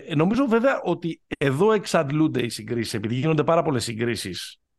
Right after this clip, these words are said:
με την περίπτωση Σπανούλη, ότι εδώ εξαν-, εδώ εξαντλείται η σύγκριση. Εγώ δεν την προχωρούσα παραπάνω. Θεωρώ ότι είναι πολύ διαφορετικές οι καταστάσεις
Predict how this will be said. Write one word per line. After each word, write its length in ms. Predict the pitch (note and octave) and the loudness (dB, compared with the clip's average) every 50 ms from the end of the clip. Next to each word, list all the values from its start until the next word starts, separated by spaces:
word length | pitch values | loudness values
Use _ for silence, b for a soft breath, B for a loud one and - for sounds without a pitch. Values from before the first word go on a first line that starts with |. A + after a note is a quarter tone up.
| _ _ _ _ | _ _ _ _
με 80 | A2+ A#2 | -6 -4
την 80 | A2 A2+ | -4 -2
περίπτωση 300 | A2+ A2+ B2 C3 D3+ B2+ | -2 -2 0 -2 -2 -4
Σπανούλη, 580 | - - A#2 A2 A2 A2+ A2 G#2+ G#2+ A2+ - - | -2 -2 -2 0 0 0 0 0 -2 -2 -4 -4
ότι 240 | - - A#2+ B2 B2+ | -6 -6 -2 0 0
εδώ 500 | B2 A#2+ A#2 A#2+ C3+ E3+ F3+ F3 F3 F3 - | 0 0 0 0 2 2 4 2 2 0 -4
εξαν-, 480 | E3+ A#2 - - B2+ A#2 A#2+ B2+ C3+ - | -6 -8 -6 -2 -2 -2 -2 -2 -6 -6
εδώ 320 | - C3+ C3+ B2 A#2+ D3+ | -4 -2 -2 0 2 2
εξαντλείται 420 | F3 E3+ - E3 C#3 C3+ A#2+ G#2+ G2 | 0 2 0 -2 -2 -2 -6 -6 -8
η 40 | F2+ | -6
σύγκριση. 280 | - A2+ A2 G#2 G#2 | -2 -2 -2 0 0
Εγώ 120 | A#2 C3 C#3+ | 0 2 2
δεν 160 | E3 E3+ E3+ | 2 2 2
την 80 | E3 | 2
προχωρούσα 440 | D#3+ E3 D3+ A#2 A#2 G#2 G2 - F#2+ | 2 2 2 2 0 -2 -2 -4 -6
παραπάνω. 400 | F2 F#2+ F#2 E2 - F#2+ G2 G2 | -4 -4 -4 -2 -2 -2 -2 -2
Θεωρώ 180 | F2+ G#2+ G#2+ A#2 | -2 -2 -2 0
ότι 80 | B2+ | 0
είναι 100 | C3+ D3 | 0 0
πολύ 180 | C3+ C3+ C3+ D3 | 0 0 0 2
διαφορετικές 540 | D3+ E3 D3+ B2 B2 G2+ F2+ - - G2+ - | 2 0 0 0 -2 -4 -4 -6 -8 -8 -6
οι 40 | - | -6
καταστάσεις 520 | G#2+ F#2+ F#2 F2+ - G2+ G2 A2 C3 C3 | -8 -8 -8 -6 -6 -6 -4 -4 -6 -8